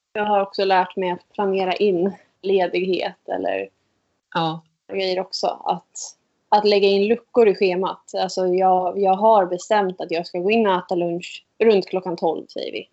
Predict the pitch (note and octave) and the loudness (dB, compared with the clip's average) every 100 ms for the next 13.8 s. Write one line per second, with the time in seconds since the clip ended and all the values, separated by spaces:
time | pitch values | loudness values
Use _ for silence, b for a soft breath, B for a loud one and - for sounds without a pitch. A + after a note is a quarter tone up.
0 | _ - G3+ A#3+ A3+ F3 D#3+ C4 - _ | _ -8 -4 -2 -4 -8 -6 -6 -6 _
1 | G#3+ - G3 G3 A3+ A#3 A#3+ D4+ B3 G3+ | -12 -10 -8 -4 -2 2 2 2 2 0
2 | G3 G3+ E3+ E3+ E3 _ _ _ _ _ | 2 0 2 0 -2 _ _ _ _ _
3 | - A#3 G#3 F#3 F#3+ G3+ A#3 B3 B3 G3+ | -4 0 2 0 -2 0 2 0 0 -2
4 | F#3 F3+ - E3+ E3+ F#3 - A3+ A3+ F#3+ | -2 -4 -4 -2 0 -2 -2 -2 -2 -2
5 | - A#3 - C4 F3+ F#3 F#3 F3 G#3+ B3 | -2 -2 0 2 2 0 0 0 0 0
6 | - A3+ A3+ B3 D3 - _ - - - | 0 0 0 0 -2 -2 _ -18 -18 -16
7 | - A3+ G3+ F3+ F3+ G3 E3+ D#3 F3 - | -10 -4 -2 -2 -2 -2 -2 -6 -10 -12
8 | G3 _ - F#3 F#3+ F#3 F3+ - E3 _ | -16 _ -4 -2 -2 -2 -2 -6 -10 _
9 | A#3+ A3+ - F3 - E3+ - F#3 F#3 A#3+ | -4 -4 -4 -10 -8 -10 -6 -8 -2 2
10 | A#3+ F3+ F3+ - F3 - _ _ _ _ | 2 2 -4 -4 -4 -4 _ _ _ _
11 | _ F#3+ F#3+ G3 - G#3+ G3 - G3 - | _ -8 -6 -4 0 0 0 -2 -4 -2
12 | G3+ G3 F3 - F#3+ F3 - A#3+ A3+ F#3 | -2 0 -2 0 2 2 0 2 2 -2
13 | - E3 D#3+ E3 F3 F3+ F3 | -6 -10 -10 -12 -10 -10 -10